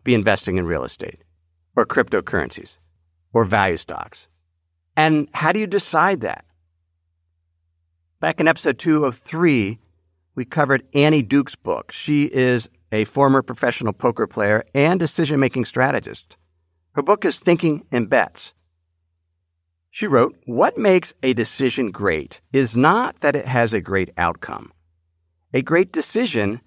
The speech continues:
is the result of a good process. A great investment decision isn't because it has a great outcome. It is the result of a good investment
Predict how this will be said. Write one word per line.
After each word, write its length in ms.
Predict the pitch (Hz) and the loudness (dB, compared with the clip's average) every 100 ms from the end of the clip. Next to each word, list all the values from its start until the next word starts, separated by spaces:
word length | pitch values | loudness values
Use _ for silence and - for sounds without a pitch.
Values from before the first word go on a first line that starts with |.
| _ _ _ _ | _ _ _ _
is 220 | 135 139 | -2 0
the 100 | 165 | 0
result 640 | 160 143 107 95 90 107 - _ | 2 2 4 4 2 -2 -10 _
of 120 | 98 | -2
a 80 | 104 | -2
good 300 | 95 113 120 | -2 -2 -4
process. 640 | - 175 208 - - - _ _ _ _ _ _ _ _ _ _ _ _ _ | -2 -2 -2 -12 -18 -20 _ _ _ _ _ _ _ _ _ _ _ _ _
A 80 | 131 | -4
great 360 | 120 170 185 - | 2 2 2 0
investment 420 | 143 190 254 208 | 0 0 0 -2
decision 560 | 127 - 107 90 135 156 _ - | -4 -2 -2 0 -2 -4 _ -4
isn't 240 | 180 175 | 0 0
because 240 | 156 156 139 | 0 0 0
it 80 | 135 | 0
has 100 | 117 | 0
a 60 | |
great 180 | 110 117 | 0 2
outcome. 400 | 143 202 302 131 - | 2 0 -2 -4 0
It 220 | 196 262 | 2 2
is 180 | 175 165 | 0 -4
the 180 | 175 156 | -4 -2
result 520 | 160 117 101 98 110 - | -2 2 2 2 0 -4
of 140 | 104 | -4
a 160 | 104 104 | -2 -2
good 540 | 92 - 110 120 131 - _ _ _ | -4 -2 2 2 0 -8 _ _ _
investment 600 | 113 92 110 113 - 117 | -6 0 0 0 -2 -6